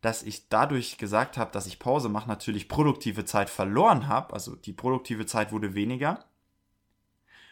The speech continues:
Und die Energie aber auch, weil ich die Ursachen für meine wenige Energie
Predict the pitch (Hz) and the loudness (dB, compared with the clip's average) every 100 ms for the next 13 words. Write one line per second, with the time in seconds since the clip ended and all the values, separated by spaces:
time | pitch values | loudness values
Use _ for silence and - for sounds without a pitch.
0 | _ 143 143 147 143 131 175 185 139 - | _ 4 6 6 8 6 8 8 8 8
1 | 190 - 117 113 - - 170 233 175 127 | 6 8 4 4 0 -2 6 6 8 4
2 | 143 139 120 117 110 - 117 190 233 131 | 2 -2 0 0 0 -4 0 4 4 2
3 | 104 104 95 110 135 | 0 -2 -4 0 0